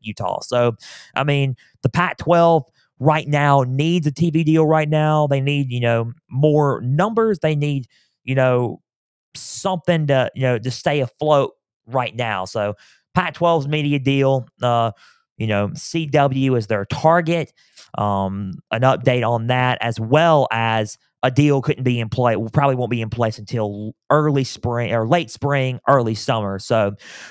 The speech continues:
good job by The Athletic and Stuart Mandel and Pete Thamel from E S P N on that one. So that's just a quick update for the Pac-twelve. Let's move on to spring football. So spring football,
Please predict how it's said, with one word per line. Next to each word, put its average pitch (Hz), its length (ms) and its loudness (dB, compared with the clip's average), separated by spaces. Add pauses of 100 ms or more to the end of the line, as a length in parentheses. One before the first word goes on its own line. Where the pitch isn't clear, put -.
good 156 160 4
job 131 360 0
by 113 200 0
The 110 80 -2
Athletic 123 480 -2
and 98 100 -16
Stuart 110 140 -4
Mandel 196 580 -2
and 170 400 -4 (220)
Pete - 220 -4
Thamel 131 360 0
from 120 240 -2
E 131 160 -4
S - 140 -12
P 123 200 -6
N 113 280 -2
on 113 380 -2 (440)
that 139 260 0
one. 95 300 -4
So 123 460 0 (640)
that's 139 180 0
just 139 120 -6
a - 20 -2
quick 147 240 2
update 131 380 0
for 131 80 -8
the 113 80 -8
Pac-twelve. 233 840 -4 (460)
Let's 226 220 0
move 254 200 -2
on 202 320 0
to 170 340 -2
spring 165 640 -2
football. 113 640 0
So 131 160 -4
spring 226 420 -2
football, 131 640 4